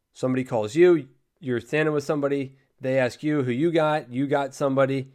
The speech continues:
you call them, you connect the two, they tell their boss everything's fine, or whatever, they help them in whatever the way that they, they can or they need to, and then that person's the hero. Literally,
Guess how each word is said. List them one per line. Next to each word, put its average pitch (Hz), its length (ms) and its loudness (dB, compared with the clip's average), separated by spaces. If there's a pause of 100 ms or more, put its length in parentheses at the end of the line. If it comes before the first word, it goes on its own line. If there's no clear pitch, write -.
you 135 160 -4
call 147 280 2
them, 127 440 -2 (540)
you 127 140 -8
connect 139 360 -2
the 139 80 -6
two, 127 440 0 (360)
they 131 140 0
tell 131 180 2
their 123 120 0
boss 123 320 0
everything's 113 360 -6
fine, 120 440 -2 (240)
or 120 300 0
whatever, 127 520 0
they 117 140 -4
help 127 220 0
them 123 140 -8
in 117 140 -4
whatever 117 300 -4
the 117 100 -8
way 117 140 -2
that 123 200 -12
they, 113 380 -4 (220)
they 113 220 -6
can 117 380 -2
or 113 80 -2
they 110 280 -4
need 135 320 -4
to, 107 280 -4 (960)
and 131 120 0
then 123 200 2
that 123 200 0
person's 117 460 -4
the 110 80 -8
hero. 104 480 -4 (540)
Literally, 143 560 2